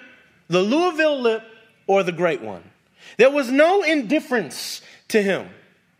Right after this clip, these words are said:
among America, among boxing fans. There was no indifference. He was either one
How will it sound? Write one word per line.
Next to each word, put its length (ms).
among 320
America, 800
among 360
boxing 440
fans. 240
There 100
was 180
no 380
indifference. 520
He 140
was 160
either 200
one 420